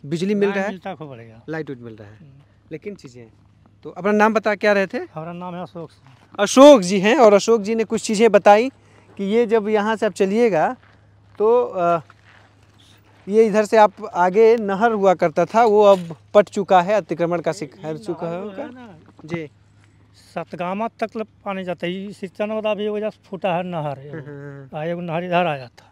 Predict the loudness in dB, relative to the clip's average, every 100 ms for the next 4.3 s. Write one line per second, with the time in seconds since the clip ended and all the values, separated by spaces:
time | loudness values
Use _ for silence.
0 | -20 -20 -18 -20 -20 _ -18 -18 -20 _
1 | _ _ _ _ -20 -16 -12 -10 -10 -12
2 | -14 -14 -16 -20 -20 -20 -20 -20 -18 -18
3 | -16 -16 -20 _ -20 -18 -14 -12 -12 -12
4 | -12 -14